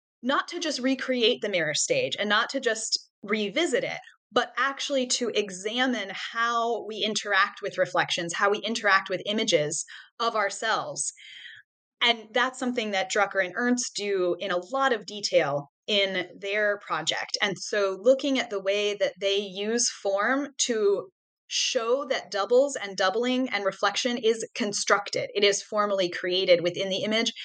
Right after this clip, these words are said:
It's not intrinsic or inherent, but it is produced. That enabled me to kind of think about the way the mirror stage operates in our understanding of trans subjectivity as a construction,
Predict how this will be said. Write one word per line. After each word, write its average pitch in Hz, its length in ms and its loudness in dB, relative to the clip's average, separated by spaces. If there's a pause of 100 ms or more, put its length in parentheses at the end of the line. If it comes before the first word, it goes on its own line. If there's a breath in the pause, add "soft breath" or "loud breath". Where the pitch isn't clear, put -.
(140 loud breath)
It's 208 200 2
not 214 260 2
intrinsic 202 500 -2
or 190 140 2
inherent, 185 480 0 (300 loud breath)
but 208 120 2
it 190 120 2
is 180 120 0
produced. 190 720 -2 (680 loud breath)
That 254 280 0
enabled 220 360 0
me 208 120 0
to 190 80 -2
kind 202 160 0
of 185 120 0
think 233 160 -4
about 202 240 2
the 185 80 -6
way 208 200 0
the 254 140 4
mirror 202 220 -2
stage 180 420 -2
operates 208 460 0
in 196 80 -4
our 185 120 0
understanding 190 520 0
of 175 80 0
trans 185 480 -2
subjectivity 175 880 0 (1000 loud breath)
as 262 400 0
a 233 120 0
construction, 214 720 0